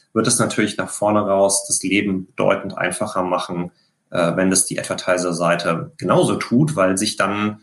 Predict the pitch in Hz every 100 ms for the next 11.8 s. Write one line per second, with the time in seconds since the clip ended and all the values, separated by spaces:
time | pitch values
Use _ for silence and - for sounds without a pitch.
0 | _ _ _ 101 107 - - 98 98 104
1 | 147 175 104 95 90 90 104 101 117 98
2 | 90 - 90 87 87 - - - 104 92
3 | 131 135 92 90 90 90 98 117 120 -
4 | _ _ 104 107 104 123 107 101 101 101
5 | 101 104 101 98 92 95 - - 101 95
6 | 90 90 - _ _ _ 95 92 98 -
7 | 123 - - - 85 98 95 107 - 92
8 | 82 85 76 73 - - - - - -
9 | - - - 92 98 95 92 - _ _
10 | _ _ 120 127 107 107 - 113 104 101
11 | 104 113 - 107 98 92 92